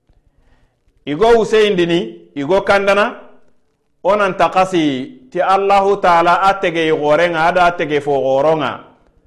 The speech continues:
Kamundo nyi nyengeni kunyo go ayi. Kembere. Kun ayanu i gobo nyani, oranterni tasu ko humantenga.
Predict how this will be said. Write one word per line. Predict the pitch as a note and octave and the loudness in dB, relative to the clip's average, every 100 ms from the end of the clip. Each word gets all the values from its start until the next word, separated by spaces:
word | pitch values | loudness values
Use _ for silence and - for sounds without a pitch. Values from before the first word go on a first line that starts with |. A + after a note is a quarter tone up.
| _ _ _ _ | _ _ _ _
Kamundo | C#3 C#3+ E3 F#3 F3 | -4 -4 -4 -4 -4
nyi | D#3 C#3+ | -2 -4
nyengeni | E3 D#3 C#3 D3 | -4 -4 -4 -4
kunyo | C#3+ D#3 D3 B2+ | -6 -6 -4 -4
go | C3 C3+ | 2 2
ayi. | A#2+ B2+ B2+ B2 - - _ _ _ _ _ _ _ | 2 0 -4 -10 -20 -20 _ _ _ _ _ _ _
Kembere. | D3+ E3 D3 A#2 G#2+ - - _ _ _ _ _ _ _ _ _ | -6 -2 -2 -2 -4 -10 -20 _ _ _ _ _ _ _ _ _
Kun | A#3+ C4+ | -4 -2
ayanu | A#3 A3+ A3 G#3 G#3 | 2 2 4 2 0
i | A3+ | -2
gobo | F#3+ F#3 G3+ | 0 2 2
nyani, | G3 E3+ E3+ A3+ - _ _ - | 0 -2 -4 -6 -18 _ _ -4
oranterni | F3 G3+ F#3 G3 F#3+ F3 | 2 2 2 0 0 0
tasu | D#3 F3+ F3+ E3 | 0 -2 0 -4
ko | D#3+ | -4
humantenga. | D3 C#3+ C3+ D3+ D3 A#2+ - | -4 -6 -4 -4 -4 -8 -12